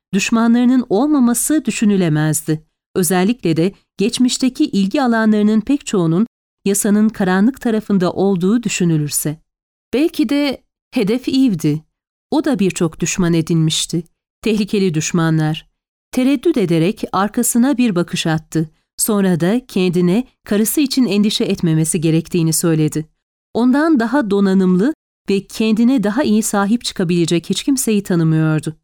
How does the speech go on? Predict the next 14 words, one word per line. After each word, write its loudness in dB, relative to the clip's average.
Ancak -2
bu 0
duraksama 0
ve 0
bu -2
içgüdüsel -2
koruma 0
ihtiyacı -2
onun 2
şansını 0
döndürmüştü. 0
Gölgeler 0
arasında 0
durduğunda 0